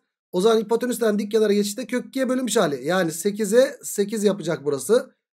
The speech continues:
O zaman buraya ne kaldı? Buraya altı kaldı. Evet, burası altı oldu. A, şu alan şeyi bulalım artık. Alan C D E'yi bulalım. Alan C D E neye eşittir kardeşim?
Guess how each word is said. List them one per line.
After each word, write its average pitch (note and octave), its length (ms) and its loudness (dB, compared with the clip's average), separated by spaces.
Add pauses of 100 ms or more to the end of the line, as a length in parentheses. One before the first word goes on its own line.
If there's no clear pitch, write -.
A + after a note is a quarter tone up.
(140)
O F#3+ 60 0
zaman A#3 280 2
buraya B3 200 6
ne C4+ 120 -2
kaldı? G3+ 460 0
Buraya A3 300 4
altı G#3+ 300 2
kaldı. C3+ 360 -8 (600)
Evet, F#3+ 220 -2
burası A3 260 4
altı G#3+ 260 2
oldu. A#2 240 -6 (280)
A, A#3 240 4 (340)
şu A3+ 360 -2 (200)
alan A#3+ 440 2 (880)
şeyi A#3+ 300 2
bulalım C4 340 2
artık. E3+ 500 -2
Alan G#3+ 300 0
C A3+ 220 4
D A#3+ 60 -2
E'yi A#3 360 6
bulalım. A3+ 380 2 (360)
Alan A#3 320 2
C B3 240 2
D A#3+ 60 4
E F#3+ 480 2
neye A#3+ 220 6
eşittir G#3 500 -2
kardeşim? E3+ 680 -2